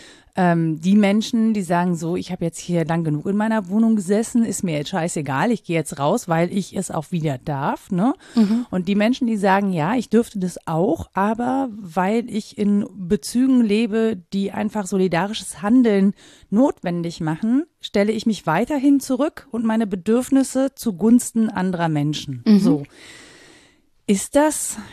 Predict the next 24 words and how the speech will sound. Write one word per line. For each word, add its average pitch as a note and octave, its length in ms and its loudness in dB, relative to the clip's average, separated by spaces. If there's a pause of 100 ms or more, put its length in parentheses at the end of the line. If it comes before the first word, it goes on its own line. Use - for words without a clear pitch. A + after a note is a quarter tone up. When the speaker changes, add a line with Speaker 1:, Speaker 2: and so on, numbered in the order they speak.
Speaker 1:
ja, F3 220 2
kann - 180 0
man, A#3 160 2
ist - 160 -4
das - 180 -6
eine A#3 460 2
altruistisch? G#3+ 880 -2
Ich - 140 -6
glaube, F#3+ 240 0
Altruismus F3+ 640 -4
ist - 160 -12
der D#3+ 100 0
Gegensatz, D#3 480 6
Speaker 2:
Mhm. C#4 80 6
Speaker 1:
ne, A#3 120 2
zu - 140 -6
Egoismus. E3+ 680 -2
Speaker 2:
Ja. A#3+ 220 -2 (100)
Speaker 1:
Und A3 180 2
ist - 180 -2
das A#3+ 140 -2
andere A#3+ 640 2
wirklich A#3 380 0
egoistisch? G#3+ 640 -4